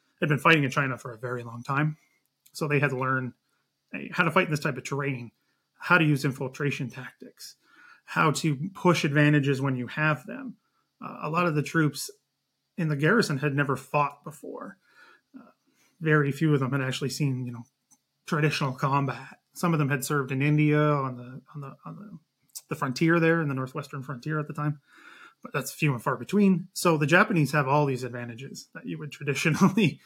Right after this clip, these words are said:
<laughs> talk about if you're just gonna do the straight up Battle of Hong Kong. You have intelligence, you have material support, you have logistics, and all of that. But with all of that said, some of the tactical decisions down really at the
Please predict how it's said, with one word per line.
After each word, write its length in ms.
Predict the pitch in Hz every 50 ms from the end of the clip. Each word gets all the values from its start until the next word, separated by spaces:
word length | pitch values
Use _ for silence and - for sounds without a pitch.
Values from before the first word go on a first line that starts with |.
| _ -
<laughs> 160 | - _ -
talk 220 | - 156 156 151 170
about 200 | 156 151 143 135
if 80 | 127
you're 80 | 143 135
just 140 | 135 131 -
gonna 120 | 151 135
do 140 | 131 139 123
the 80 | 120
straight 320 | - - - 156 139 139 135
up 200 | 127 - - -
Battle 280 | 151 135 135 131 123
of 80 | 127 -
Hong 240 | - 127 123 127 127
Kong. 400 | - 143 135 131 123 123 120 117
You 60 | 127
have 80 | 127 123
intelligence, 720 | 120 - - 190 202 185 165 135 143 139 123 117 - -
you 80 | - 135 -
have 280 | - 127 165 170 - -
material 480 | 156 147 - 190 190 185 175 165 156 147
support, 440 | 147 - 143 - - 147 135 135 135
you 80 | 143
have 120 | 139 135 139
logistics, 680 | 135 127 165 165 151 - - - _ - - - - _ _ _ _ - - - - - - _ _ _ _ -
and 80 | 147
all 140 | 185 208 190
of 80 | 147 127
that. 200 | 127 131 156 _ _ - 180 _ _ _ _ _ _ -
But 260 | 220 226 - - -
with 160 | 220 185 156 - -
all 220 | 214 233 254 254
of 100 | 214 175
that 240 | 202 202 196 151 -
said, 420 | - - 208 226 160 139 139 - -
some 240 | - - - 208 240
of 80 | 247 196
the 140 | 180 156 - - -
tactical 560 | - - - 170 180 180 - 220 208 208 214
decisions 540 | 208 220 220 226 226 220 285 302 294 247 -
down 380 | - 156 143 143 139 135 123
really 260 | 135 151 147 143 135
at 100 | 135 135
the 200 | 135 131 127 131